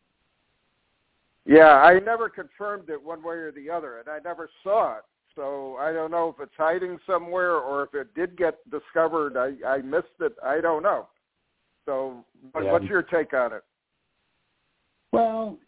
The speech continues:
Speaker 2: you know what? So one thing that I tried to do is,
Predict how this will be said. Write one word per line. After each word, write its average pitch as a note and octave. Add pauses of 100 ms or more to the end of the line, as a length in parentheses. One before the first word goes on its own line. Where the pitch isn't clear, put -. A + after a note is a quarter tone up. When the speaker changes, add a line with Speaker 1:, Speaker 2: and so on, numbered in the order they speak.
(400)
Speaker 2:
you F#3+
know G#3
what? G#3
So F#3+
one A3
thing G3+
that D#3
I D#3+
tried D#3+
to D3+
do C3
is, B2